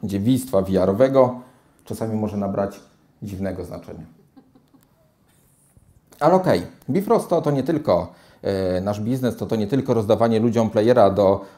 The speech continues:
oglądania różnego rodzaju filmików z internetu, ale także kawał hardware'u.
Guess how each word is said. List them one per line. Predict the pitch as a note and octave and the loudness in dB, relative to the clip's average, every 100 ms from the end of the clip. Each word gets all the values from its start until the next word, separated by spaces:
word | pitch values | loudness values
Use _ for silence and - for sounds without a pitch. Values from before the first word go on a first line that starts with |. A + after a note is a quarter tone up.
| - | -6
oglądania | G2+ G#2+ A2 A#2 | -2 2 2 4
różnego | G#2+ G#2 A#2 G#2+ | 2 0 0 0
rodzaju | G2+ A2+ G#2+ | 2 2 2
filmików | C3+ E3 E3+ A2 | 0 -2 -4 -4
z | |
internetu, | G#2+ A2 A2 F#2 D#3 G3+ - _ _ _ _ - | -4 -4 -6 -6 -6 -6 -10 _ _ _ _ -4
ale | C3 D3 | -2 0
także | C#3+ C3 | -2 -4
kawał | C3+ C#3 C#3 C3+ - | -2 2 4 2 -2
hardware'u. | - A2+ A2+ A2+ F2+ | -4 0 4 4 4